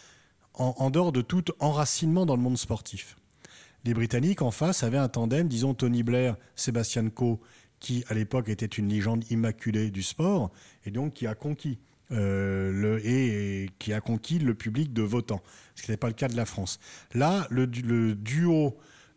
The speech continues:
Bernard Lapasset, dirigeant respecté, euh, à la tête de la fédération internationale de rugby, ce qui n'est pas évident pour un Français, parfaitement bilingue par ailleurs,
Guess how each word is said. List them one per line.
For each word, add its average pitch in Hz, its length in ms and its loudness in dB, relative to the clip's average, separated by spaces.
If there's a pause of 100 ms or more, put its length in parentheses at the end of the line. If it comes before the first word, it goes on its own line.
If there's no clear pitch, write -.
(160)
Bernard 143 360 2
Lapasset, 135 560 0
dirigeant 120 680 0
respecté, 123 1000 0
euh, 113 100 2
à 110 80 2
la 113 100 0
tête 127 280 -2
de 117 80 0
la 110 80 -2
fédération 113 460 -2 (560)
internationale 131 280 0
de 127 60 2
rugby, 120 340 2
ce - 80 -2
qui - 80 -2
n'est 95 40 -2
pas 120 120 2
évident 120 240 4
pour 113 180 0
un 110 40 2
Français, 147 480 0
parfaitement 120 500 -2
bilingue 139 600 2
par 113 200 -2
ailleurs, 127 420 2